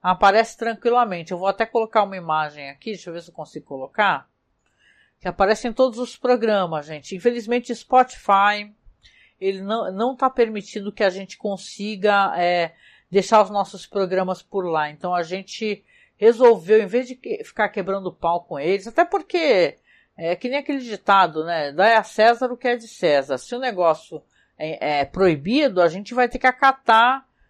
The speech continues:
a, a decisão deles e olha lá, né? Ó aqui, ó. Não sei se dá pra ver aqui. Deixa eu colocar aqui, ó. Aqui, ó. Talvez dê.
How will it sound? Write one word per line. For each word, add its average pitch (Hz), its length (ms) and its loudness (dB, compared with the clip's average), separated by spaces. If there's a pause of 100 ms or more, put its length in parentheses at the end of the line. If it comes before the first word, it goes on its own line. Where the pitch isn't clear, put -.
(240)
a, 180 340 4
a - 40 4
decisão 208 580 0
deles 214 380 0
e 262 40 0
olha 269 260 4
lá, 190 300 4
né? 143 200 -12 (400)
Ó 208 100 4
aqui, 247 240 4
ó. 139 240 4 (100)
Não 156 60 -18
sei 226 160 -6
se - 100 -8
dá 170 100 4
pra 156 180 0
ver 143 200 -6
aqui. 175 280 -6
Deixa 151 220 -8
eu 156 40 -8
colocar 156 420 -6
aqui, 131 200 -10
ó. 113 120 -6 (800)
Aqui, 226 460 -2
ó. 135 200 4 (280)
Talvez 180 340 -2
dê. 143 260 -6